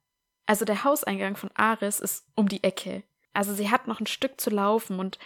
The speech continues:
das dürfte auch eigentlich nicht einsehbar sein von ihrem Haus, wo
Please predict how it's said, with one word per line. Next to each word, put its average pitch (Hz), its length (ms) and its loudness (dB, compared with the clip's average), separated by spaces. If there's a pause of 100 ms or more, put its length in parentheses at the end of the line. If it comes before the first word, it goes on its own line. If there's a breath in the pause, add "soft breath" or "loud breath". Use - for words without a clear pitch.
(120 loud breath)
das - 180 -2
dürfte 247 300 2
auch 202 80 0
eigentlich 220 460 -4
nicht 226 220 -2
einsehbar 190 580 0
sein 190 340 -4
von 196 220 -8
ihrem 185 260 -6
Haus, 202 500 -4 (120)
wo 185 240 -2